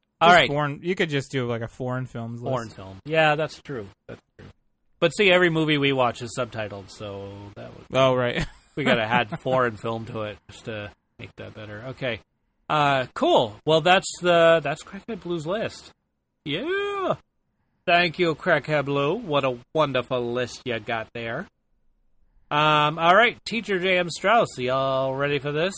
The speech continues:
Speaker 1: Uh, Princess and the Frog.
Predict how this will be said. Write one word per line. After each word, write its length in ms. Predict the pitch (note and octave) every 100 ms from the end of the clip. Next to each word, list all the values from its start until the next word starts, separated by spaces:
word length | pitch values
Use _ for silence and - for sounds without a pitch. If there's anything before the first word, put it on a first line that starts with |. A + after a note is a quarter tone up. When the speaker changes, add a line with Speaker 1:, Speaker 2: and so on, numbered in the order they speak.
| - - _ _ _ _ _ _ _ _ _ _ _ _
Speaker 1:
Uh, 500 | C#3+ C#3+ C#3 C3 B2+ B2+ -
Princess 560 | - B3 D4 - D4 C4+ B3+
and 200 | A#3+ A#3+
the 100 | A3+
Frog. 1300 | - - E3+ D3+ C#3+ C3+ A#2+ A#2 G#2+ G#2 G2+ G2